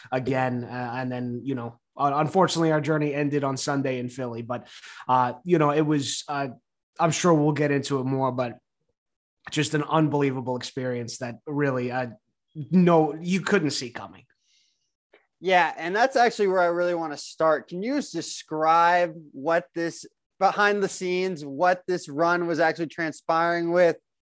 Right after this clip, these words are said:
Speaker 2: Coach Holloway has now come to our alma mater, Seton Hall. But what was that? Just describe the experience for us in that last three to four weeks of just absolute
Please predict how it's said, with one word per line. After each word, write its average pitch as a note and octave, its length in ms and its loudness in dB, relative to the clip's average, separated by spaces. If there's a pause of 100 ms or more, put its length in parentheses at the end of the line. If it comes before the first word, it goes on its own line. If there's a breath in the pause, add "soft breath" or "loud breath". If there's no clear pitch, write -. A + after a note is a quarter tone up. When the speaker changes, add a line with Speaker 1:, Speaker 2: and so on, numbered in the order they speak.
(140)
Speaker 2:
Coach F3 220 0
Holloway E3 380 6
has D3 120 0
now D#3 200 2
come D#3 240 -4
to D3+ 100 -2
our A#3+ 220 6
alma F3 280 4
mater, D3 380 0
Seton C#3 280 -10
Hall. D#3+ 500 2 (520)
But D#3 220 2
what G3+ 220 6
was G#3+ 200 4
that? G3 300 4
Just - 260 -12
describe A3+ 600 4
the G3 100 0
experience E3 760 -4
for C#3+ 220 -4
us C#3 160 -4
in C#3+ 80 -6
that C#3+ 200 -2
last D3+ 460 0 (320)
three F3+ 260 0
to E3+ 100 2
four E3 320 0
weeks D#3 340 -4
of C#3 80 -10
just D3 320 -6
absolute D#3 640 0